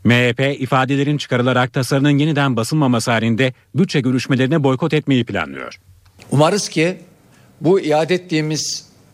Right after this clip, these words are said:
Speaker 2: sebepler bunlara riayet edilir ve bu, e, kitap yeniden sözünü ettiğimiz şekilde anayasaya ve kanunlara uygun şekilde yeniden basılır.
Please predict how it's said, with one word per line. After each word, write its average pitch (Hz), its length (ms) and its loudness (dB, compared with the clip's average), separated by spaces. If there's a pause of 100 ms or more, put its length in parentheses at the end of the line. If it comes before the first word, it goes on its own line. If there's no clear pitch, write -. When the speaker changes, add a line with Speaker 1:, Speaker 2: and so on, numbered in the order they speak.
(140)
Speaker 2:
sebepler 151 800 -2 (380)
bunlara 175 580 2
riayet 170 420 0
edilir 151 520 -2
ve 135 280 0
bu, 190 300 2 (520)
e, 139 260 0
kitap 175 400 -2
yeniden 147 520 0 (800)
sözünü 151 380 -2
ettiğimiz 160 440 -2
şekilde 160 340 0
anayasaya 147 600 0
ve 139 140 0
kanunlara 147 840 0 (160)
uygun 156 280 2
şekilde 151 420 -2
yeniden 151 420 2
basılır. 156 460 -2